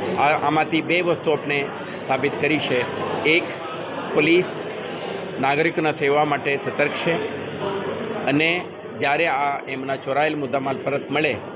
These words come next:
તો એમના પરત આપીને એમના જે કિંમતી વસ્તુ છે, આજે મોબાઈલ એક અતિ ઇમ્પોર્ટન્ટ ટેકનોલોજીકલ ટૂલ જેમના નાગરિકોના હેન્ડમાં છે, એમને પરત મળે તો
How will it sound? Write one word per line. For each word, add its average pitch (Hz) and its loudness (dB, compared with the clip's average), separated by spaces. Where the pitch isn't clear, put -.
તો 127 0
એમના 131 0
પરત 156 2
આપીને 131 0
એમના 139 4
જે 135 2
કિંમતી 175 4
વસ્તુ 147 0
છે, 131 0
આજે 139 4
મોબાઈલ 147 2
એક - -6
અતિ 180 6
ઇમ્પોર્ટન્ટ 151 0
ટેકનોલોજીકલ 147 0
ટૂલ 147 4
જેમના 135 2
નાગરિકોના 135 2
હેન્ડમાં 143 2
છે, 135 0
એમને 143 2
પરત 160 2
મળે 143 2
તો 143 4